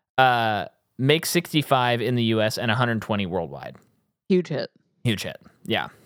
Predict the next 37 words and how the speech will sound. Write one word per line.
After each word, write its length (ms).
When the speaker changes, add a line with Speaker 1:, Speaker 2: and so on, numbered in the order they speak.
Speaker 1:
And 160
it 180
will 120
spawn 420
three 240
sequels, 500
a 80
T 220
V 160
show, 420
and 220
always 480
rumors 480
of 440
a 60
fifth 340
movie. 380
Um, 380
well, 460
actually, 460
uh, 60
we 120
forgot, 360
there 160
is 240
Lethal 320
Weapon 240
five, 380
six, 260
and 100
seven, 340
Speaker 2:
Mm-hmm. 80
Speaker 1:
which 160
we'll 140
talk 260
about. 340
Um, 540